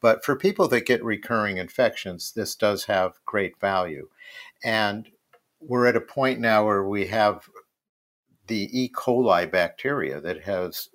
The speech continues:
uh, itself mutated, and we have several strains of that. Uh, so there,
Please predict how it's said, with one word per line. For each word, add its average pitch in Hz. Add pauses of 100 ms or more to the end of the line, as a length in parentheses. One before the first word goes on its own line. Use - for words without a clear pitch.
(120)
uh, 87
itself 107
mutated, 98
and 90
we 85
have 90
several 117
strains 87
of 87
that. 92 (640)
Uh, 92
so -
there, 120